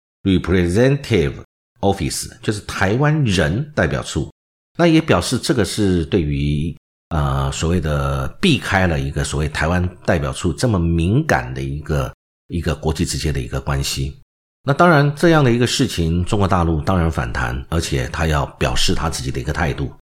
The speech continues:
其实这个事情我们就可以追溯到之前，其实像盖亚纳那个时候也曾经说要跟我们设立相关的一个台湾代表处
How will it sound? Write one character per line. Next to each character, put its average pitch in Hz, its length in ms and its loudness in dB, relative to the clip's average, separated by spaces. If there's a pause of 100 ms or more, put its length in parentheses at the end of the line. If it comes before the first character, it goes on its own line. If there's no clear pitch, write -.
(280)
其 - 60 -4
实 170 80 4
这 214 40 2
个 202 80 4
事 170 140 -2
情 135 100 4
我 95 60 2
们 90 80 2
就 104 80 0
可 98 120 -2
以 82 40 0
追 101 160 0
溯 101 100 -2
到 85 180 -2
之 - 140 -6
前， 71 300 -4 (300)
其 135 100 0
实 127 320 0
像 120 420 2 (120)
盖 143 140 4
亚 85 120 2
纳 101 220 2
那 104 100 0
个 95 80 0
时 - 160 -2
候 82 140 0
也 67 120 -2
曾 82 220 -2
经 113 160 0
说 104 220 0
要 95 100 2
跟 87 180 -2
我 76 120 0
们 64 120 -4
设 80 260 0
立 69 200 -4 (280)
相 92 200 0
关 87 140 0
的 78 40 0
一 62 100 -6
个 71 120 -4
台 - 100 -6
湾 78 120 0
代 82 100 0
表 65 140 -6
处 - 260 -6